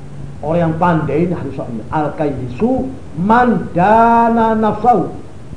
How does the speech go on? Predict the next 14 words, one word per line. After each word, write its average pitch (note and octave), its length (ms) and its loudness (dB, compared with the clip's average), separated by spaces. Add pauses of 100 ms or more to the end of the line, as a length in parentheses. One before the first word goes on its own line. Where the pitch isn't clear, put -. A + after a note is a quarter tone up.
(120)
Al-Kayyis A3+ 720 0
itu B3 240 -6 (640)
orang G3+ 160 0
yang E3 80 -2
pandai, F3 320 2
orang D#3+ 160 -2
cerdas, G#3 320 0 (480)
siapa A3 640 0
yang G3+ 160 2 (160)
bisa F#3+ 160 -2
menekan F3 960 0 (260)
atau F#3 200 -2
menguasai G#3+ 1000 2
dirinya. F#3+ 1040 0